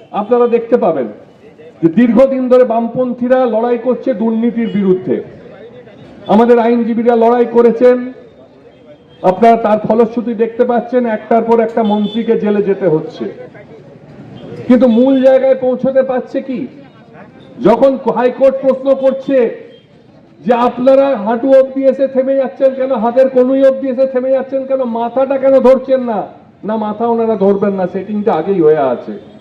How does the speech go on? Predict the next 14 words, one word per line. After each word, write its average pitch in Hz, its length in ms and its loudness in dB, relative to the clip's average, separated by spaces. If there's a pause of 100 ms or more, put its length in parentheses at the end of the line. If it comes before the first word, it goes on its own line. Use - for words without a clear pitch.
(880)
আমরা 240 180 4 (100)
দেখেছি 254 280 2 (140)
দিল্লিতে 247 500 -2
চিফ 254 140 -8 (100)
মিনিস্টার 254 380 0
অ্যারেস্ট 247 340 0
হতে 247 240 2
পারে, 240 160 2 (160)
ঝাড়খণ্ডে 240 480 -2
অ্যারেস্ট 233 340 -2
হতে 233 240 -2
পারে। 233 180 4 (600)
আমি 247 140 -2 (120)
দোষ 247 180 6